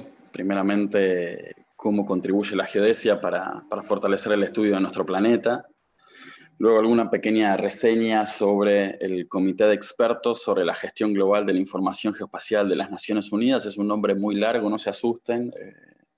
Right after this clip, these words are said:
eh, se, básicamente, hoy en día todos los conocemos como U N G G I M, eh, y es un, es algo que llegó, que, que se ha instalado hace algunos años, eh, este, y, y, y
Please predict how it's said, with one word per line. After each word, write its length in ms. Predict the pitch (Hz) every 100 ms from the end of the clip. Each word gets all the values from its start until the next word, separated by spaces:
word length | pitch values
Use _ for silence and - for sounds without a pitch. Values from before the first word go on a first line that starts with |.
| -
eh, 320 | - - _ _
se, 340 | - - - - _ _ _
básicamente, 680 | - - - 98 101 101 92
hoy 100 | 98
en 80 | 101
día 140 | 101
todos 160 | 98 101
los 100 | 101
conocemos 500 | 95 95 - 98 98
como 380 | - 92 92 -
U 180 | 110 110
N 300 | 104 104 104 - - _ -
G 120 | 101
G 160 | - 95
I 100 | 98
M, 240 | 104 110
eh, 460 | - - 98 98 - - -
y 120 | -
es 160 | - -
un, 400 | 95 - - - _ _ _ _
es 60 |
algo 240 | - 104 101
que 80 |
llegó, 640 | 95 98 104 101 95 92 - 101 - _
que, 140 | - 64 -
que 100 | 107
se 120 | 110
ha 40 |
instalado 420 | 104 101 101 101
hace 100 | 101
algunos 320 | 101 104 101 110
años, 400 | 107 107 107 - - - - - -
eh, 640 | 98 92 90 87 85 85 - -
este, 400 | - - 95 -
y, 180 | 90 -
y, 260 | 95 -
y 140 | 92